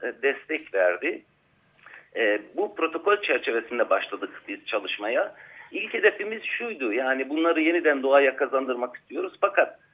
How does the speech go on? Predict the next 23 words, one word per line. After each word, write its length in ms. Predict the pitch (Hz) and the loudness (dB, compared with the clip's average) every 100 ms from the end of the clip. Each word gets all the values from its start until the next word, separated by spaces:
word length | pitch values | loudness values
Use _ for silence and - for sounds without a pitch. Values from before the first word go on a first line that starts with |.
| _ _ _ 117 | _ _ _ 0
e, 300 | 113 107 101 | 2 2 0
bunları 380 | 120 127 143 - | -2 0 0 2
doğaya 320 | 123 127 156 | 2 4 4
bırakacağımız 840 | 143 135 131 123 123 120 107 104 | 4 2 0 0 -2 -2 -8 -8
yeri 440 | 107 135 185 - - - - | -4 0 0 -2 -10 -16 -6
tespit 360 | 139 - 165 | -6 -6 -6
etmemiz 440 | 127 104 98 95 82 | -6 -4 -8 -6 -4
gerekiyordu. 760 | 95 92 - 90 85 156 202 - - - - | -4 -4 -4 -4 -2 -4 -6 -10 -20 -18 -2
Onun 180 | 170 196 | -2 -2
için 220 | - 170 | -6 -2
yaklaşık, 600 | 160 160 180 165 - - - | 0 0 -2 -2 -6 -10 -8
e, 140 | 139 | -6
iki 340 | 127 139 - - | -6 -8 0 4
aylık 380 | 170 147 160 - | 4 2 -4 0
bir, 340 | 160 156 - | 0 0 -4
e, 80 | - | -4
e, 680 | 117 110 104 95 92 - 87 | -2 -2 -2 -2 -2 -4 -6
etüt 720 | 82 - 127 - 135 - - | -4 -6 -8 -8 -10 -10 0
ve 280 | 131 113 107 | 2 2 -2
işte 220 | - 107 | -8 -6
gözlem 600 | 101 - 113 113 135 - | -6 -2 0 2 4 2
çalışması 520 | - 98 - 85 - | 0 -4 -6 -10 -6
yaptık. 320 | 85 - - | -6 -6 -12